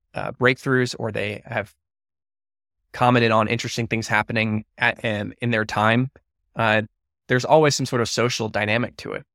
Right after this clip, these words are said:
where they're in conversation, they're in relationship with other creatives, whether it's other artists or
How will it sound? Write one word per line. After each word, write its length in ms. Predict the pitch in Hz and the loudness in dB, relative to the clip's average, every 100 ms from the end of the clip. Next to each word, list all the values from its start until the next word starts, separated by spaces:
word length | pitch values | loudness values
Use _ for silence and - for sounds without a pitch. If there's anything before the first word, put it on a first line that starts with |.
| _ | _
where 120 | - 113 | -4 -2
they're 160 | 113 | 0
in 280 | 113 117 113 | 0 0 -2
conversation, 640 | - 110 107 - 104 - | -2 -2 -2 -4 -6 -6
they're 100 | 101 104 | -4 -4
in 100 | 110 | -2
relationship 540 | 104 107 113 107 107 | -2 -2 -4 -8 -8
with 160 | 104 104 | -6 -6
other 160 | 98 | -6
creatives, 480 | - 120 117 113 117 | -4 2 2 2 -2
whether 180 | 104 104 | -6 -6
it's 120 | 95 | -6
other 220 | 107 107 | -6 -2
artists 400 | 113 110 107 - | 0 0 -2 -6
or 220 | 104 110 | -8 -8